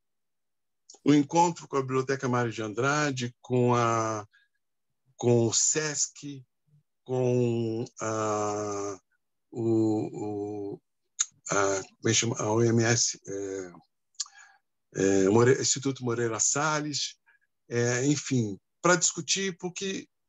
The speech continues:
se verificou que alguns acervos entre essas uni-, essas bibliotecas complementavam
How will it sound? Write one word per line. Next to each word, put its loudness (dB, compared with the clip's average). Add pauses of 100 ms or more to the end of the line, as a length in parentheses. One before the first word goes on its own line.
se 0
verificou -2 (400)
que 0
alguns 4
acervos -2 (380)
entre 0
essas 0
uni-, -8
essas -2
bibliotecas -4 (420)
complementavam 4